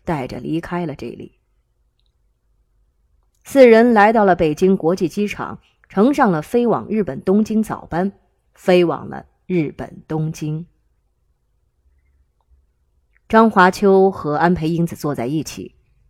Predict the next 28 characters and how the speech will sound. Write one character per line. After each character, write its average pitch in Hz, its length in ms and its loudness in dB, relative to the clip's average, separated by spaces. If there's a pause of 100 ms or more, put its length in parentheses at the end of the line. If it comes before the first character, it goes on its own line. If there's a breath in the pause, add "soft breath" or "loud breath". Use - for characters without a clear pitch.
(120)
叶 277 240 2
毅 240 360 -2
和 - 200 -10
安 170 180 -2
培 160 160 -6
公 233 240 2
子 110 180 -8
坐 131 200 -10
在 95 120 -12
一 92 160 -14
起。 - 280 -18 (1300)
张 254 220 4
花 269 140 4
秋 277 240 0
是 208 120 -2
第 254 220 -2
一 285 40 0
次 175 160 -6
坐 127 160 -8
飞 127 180 -10
机， 135 260 -10 (600)
开 208 240 0
始 170 140 -6
还 160 160 -4
挺 - 300 -10
兴 220 240 0
奋 143 240 -4
的。 - 100 -20